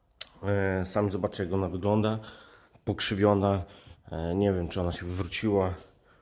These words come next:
e, czy się nie wywróciła, bo jeszcze z nikim nie rozmawiałem. Zobaczcie. Nie, ona musiała się wywrócić. Drzwi się nie zamykają.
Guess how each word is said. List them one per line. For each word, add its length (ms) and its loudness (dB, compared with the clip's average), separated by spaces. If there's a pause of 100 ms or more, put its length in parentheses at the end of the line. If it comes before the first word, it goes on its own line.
(220)
e, 260 -4
czy 140 -10
się 140 -6
nie 140 2
wywróciła, 720 -2 (800)
bo 60 -6
jeszcze 280 -8
z 60 -10
nikim 240 -6
nie 120 -2
rozmawiałem. 680 0 (680)
Zobaczcie. 640 -6 (1300)
Nie, 80 2
ona 100 6
musiała 440 6
się 120 -6
wywrócić. 580 -6
Drzwi 180 -2
się 140 4
nie 100 6
zamykają. 640 4